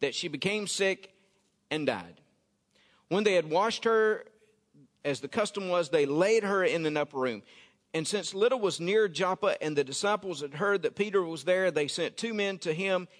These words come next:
imploring him not to delay in coming to them. Then Peter arose and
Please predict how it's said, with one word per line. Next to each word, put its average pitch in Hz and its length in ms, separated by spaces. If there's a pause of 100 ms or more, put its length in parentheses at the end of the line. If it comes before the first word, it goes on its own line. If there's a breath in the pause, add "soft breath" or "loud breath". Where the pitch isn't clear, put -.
(100)
imploring 185 540
him 170 400
not 180 320
to 190 100
delay 170 440
in 143 200
coming 165 600 (760)
to 147 140
them. 117 320 (1120)
Then 131 180
Peter 226 300
arose 151 560
and 117 280